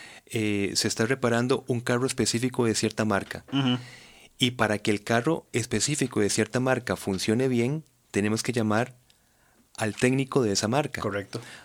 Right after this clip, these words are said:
Speaker 1: Ahora, nosotros, por eso es que entramos con una antropología correcta.
Speaker 2: Ujú.
Speaker 1: Somos criaturas.
Speaker 2: Mm.
Speaker 1: No es un proceso de evolución,
Speaker 2: Ujú.
Speaker 1: sino somos criaturas con un creador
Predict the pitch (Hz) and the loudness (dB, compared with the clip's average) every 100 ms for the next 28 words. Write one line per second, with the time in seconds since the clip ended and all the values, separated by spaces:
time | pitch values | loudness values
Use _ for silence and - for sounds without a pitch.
0 | - 107 104 - 107 104 123 127 165 - | -6 -2 -2 -2 -2 2 2 2 0 -2
1 | 107 104 127 - 147 - - 113 104 - | 0 0 0 0 0 0 0 0 0 0
2 | 110 117 120 - - - - 101 107 120 | 2 4 2 0 -4 -6 0 2 2 2
3 | 123 117 104 95 104 113 107 135 - 82 | 0 0 -2 0 -2 -2 -2 -4 -6 -10
4 | - 143 131 123 110 117 117 - 123 120 | -4 -4 -2 -2 0 0 -2 -2 0 0
5 | - 151 139 90 - - 131 123 117 107 | 2 2 2 2 -2 -6 -6 -4 -4 -8
6 | _ - - 107 107 123 117 120 127 120 | _ -18 -2 0 2 0 0 0 0 2
7 | 131 127 131 135 - 139 98 110 - 123 | 2 4 2 2 2 2 2 -2 -6 -8
8 | 120 120 - - 107 101 - 127 127 - | -6 -6 -8 -4 -2 0 0 -2 -2 -2
9 | 113 95 139 143 92 - - 107 113 110 | -2 -2 -2 -4 -4 -6 -2 0 0 -2
10 | 98 95 95 | -2 -2 -4